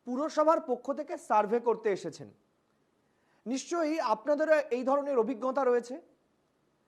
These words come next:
যে পুরসভার পক্ষ থেকে খোঁজ নেওয়া হচ্ছে যে বাড়িতে বাড়িতে কোনো অজানা জ্বর, ভাইরাল ফিভার বা ডেঙ্গি ম্যালেরিয়ার সংক্রমণ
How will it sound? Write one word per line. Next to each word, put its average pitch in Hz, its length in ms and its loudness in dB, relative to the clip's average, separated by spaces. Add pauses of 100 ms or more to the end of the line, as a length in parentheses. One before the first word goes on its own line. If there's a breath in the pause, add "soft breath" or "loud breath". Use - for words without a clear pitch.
(300 soft breath)
যে 180 200 -4
পুরসভার 302 680 0
পক্ষ 254 320 -4
থেকে 311 220 -8
খোঁজ 233 300 -6
নেওয়া 285 240 0
হচ্ছে 202 460 -4
যে 208 120 -6
বাড়িতে 185 520 -6
বাড়িতে 233 360 -2
কোনো 240 180 -6
অজানা 196 420 -2
জ্বর, 190 360 2
ভাইরাল 147 500 -6
ফিভার 190 380 -6
বা 208 240 -2
ডেঙ্গি 196 400 -6
ম্যালেরিয়ার 240 440 -4
সংক্রমণ 208 640 -10